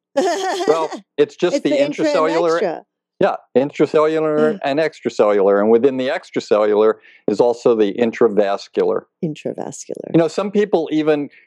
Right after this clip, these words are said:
Speaker 2: uh, there are many scientists that actually talk about blood and lymph as connective tissue.
Speaker 1: Hmm.
Speaker 2: Uh, they have cells.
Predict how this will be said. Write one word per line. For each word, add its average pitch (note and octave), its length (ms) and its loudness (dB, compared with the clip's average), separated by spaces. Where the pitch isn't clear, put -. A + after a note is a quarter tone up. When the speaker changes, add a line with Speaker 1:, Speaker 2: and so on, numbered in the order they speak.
Speaker 2:
uh, B2+ 220 2
there C3+ 180 0
are - 40 -2
many C#3+ 220 -2
scientists C3 680 -4
that A#2+ 100 0
actually A#2+ 440 -2
talk A#2+ 280 -2
about F#2 440 -2
blood A2+ 560 0
and G2+ 260 -2
lymph G#2+ 680 0
as G2+ 180 0
connective G2+ 480 -6
tissue. - 360 -2
Speaker 1:
Hmm. D#4 260 2
Speaker 2:
Uh, A#2 300 0
they D3 560 -2
have A#2 280 -4
cells. B2 800 -4